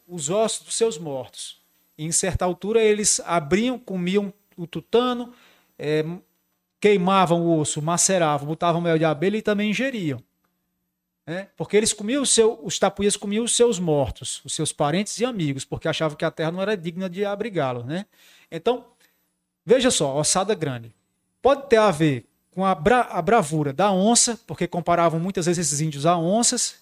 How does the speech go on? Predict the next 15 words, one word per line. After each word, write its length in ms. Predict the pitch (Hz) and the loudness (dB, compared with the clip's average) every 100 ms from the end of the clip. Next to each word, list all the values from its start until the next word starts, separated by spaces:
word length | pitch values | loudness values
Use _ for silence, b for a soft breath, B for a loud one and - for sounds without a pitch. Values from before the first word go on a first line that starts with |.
| _ | _
que 100 | - | -4
eles 160 | 165 160 | 0 2
não, 300 | 190 240 214 | 2 0 0
os 180 | 175 165 | 2 4
homens 380 | 185 160 139 | 4 2 0
não 160 | 139 202 | 0 0
se 100 | - | 2
deixavam 400 | 175 165 165 160 | 0 2 2 2
apreender, 680 | 156 165 156 131 147 214 226 | 0 0 0 0 0 0 0
eram 220 | 165 170 | -2 -2
chumbados, 600 | - 202 165 151 170 - | -4 -4 0 2 2 -2
caçados 420 | - 147 196 196 | -4 -2 -2 -2
e 60 | 185 | -6
chumbados, 420 | - 165 147 156 | -8 -4 -4 -4
mortos, 540 | 147 160 202 202 - | -2 2 2 0 -8